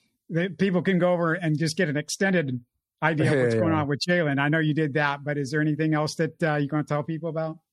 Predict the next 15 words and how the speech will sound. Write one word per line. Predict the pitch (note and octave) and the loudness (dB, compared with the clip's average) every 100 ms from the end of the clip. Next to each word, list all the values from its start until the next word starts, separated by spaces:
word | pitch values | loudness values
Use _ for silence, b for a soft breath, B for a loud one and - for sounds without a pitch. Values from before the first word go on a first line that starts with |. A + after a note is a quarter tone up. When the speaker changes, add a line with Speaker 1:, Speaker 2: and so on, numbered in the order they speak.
| _ B2 | _ -12
Speaker 2:
We | B2+ D3+ | -2 0
had | D3+ C3+ | 2 0
just, | C3 A#2+ | 0 0
like | C3+ B2+ | 0 2
you | C3 C3 | 0 2
just | B2+ - | 0 2
said, | C3+ | 0
the | B2+ | 0
Jalen | A2+ B2+ C3 B2+ | 0 2 2 0
thing, | B2+ B2 A#2+ | 0 0 0
just | B2 B2+ | 0 0
kind | C#3+ D3 | 0 0
of, | E3+ _ - | -4 _ -2
kind | C#3 | 0
of | C3 | 0